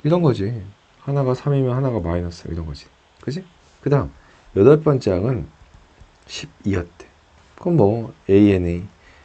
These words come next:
A 플러스 M 마이너스 일의 D니까 두 번째 항,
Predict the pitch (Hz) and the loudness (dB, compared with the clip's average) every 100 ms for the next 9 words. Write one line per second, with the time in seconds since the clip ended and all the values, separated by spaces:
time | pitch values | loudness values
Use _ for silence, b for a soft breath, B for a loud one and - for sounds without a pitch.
0 | b _ 92 104 107 - 110 95 92 - | b _ 6 6 4 -2 0 0 0 -8
1 | - 95 92 - 90 98 101 98 92 90 | -2 0 0 -2 -4 -2 -2 0 -2 -4
2 | 85 87 82 80 - - 95 85 - 87 | -6 -4 -4 -4 -6 -4 -4 -4 -8 -10
3 | - _ _ _ _ - 123 127 120 - | -12 _ _ _ _ -6 2 2 2 -6
4 | 92 | -16